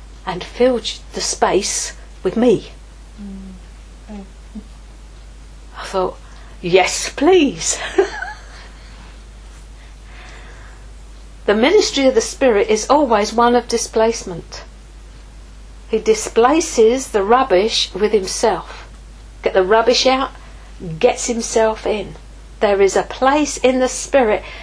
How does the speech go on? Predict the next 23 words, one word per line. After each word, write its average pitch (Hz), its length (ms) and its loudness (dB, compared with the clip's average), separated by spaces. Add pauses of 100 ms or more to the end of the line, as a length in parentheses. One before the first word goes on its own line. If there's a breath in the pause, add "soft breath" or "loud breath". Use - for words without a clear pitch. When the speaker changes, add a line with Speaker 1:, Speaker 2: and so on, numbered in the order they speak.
(140)
Speaker 1:
that - 240 -2
Graham 262 380 2
says, 254 260 0
"I 220 180 2
understand 240 680 2
it 285 120 0
now," 202 200 2
that - 160 -4
is - 100 -2
marked 262 420 2
out 277 300 2
for 226 400 0
you 254 400 0
and 208 160 -4
you 233 160 4
and 233 180 0
you 262 300 0
and 202 140 -4
you 208 160 0
and 208 180 0
you 233 220 6
and 202 160 -2
you 175 260 0